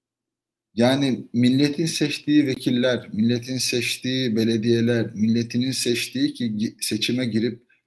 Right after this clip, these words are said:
e, orada o duruma gelmesinde bir engel olmadığına kanaat getirilmiş insanlar bunlar. Devlet, bugün bu ülkeyi yönetenlerin girilmesine müsaade ettiği insanlar.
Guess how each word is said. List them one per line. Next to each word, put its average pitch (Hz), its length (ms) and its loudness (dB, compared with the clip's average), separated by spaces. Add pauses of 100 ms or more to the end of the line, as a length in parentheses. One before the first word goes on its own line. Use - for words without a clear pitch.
(320)
e, 92 300 2 (180)
orada 120 460 4
o 120 180 -2
duruma 120 300 4
gelmesinde 117 800 4
bir 120 120 4
engel 113 380 2 (100)
olmadığına 120 720 4
kanaat 120 480 -2
getirilmiş 113 580 -2
insanlar 98 600 -4
bunlar. - 400 -20
Devlet, 110 360 2 (180)
bugün 117 360 2
bu 123 160 0
ülkeyi 113 260 -2
yönetenlerin 113 840 0 (720)
girilmesine 131 840 0
müsaade 127 480 0
ettiği 107 340 -2
insanlar. 98 640 -8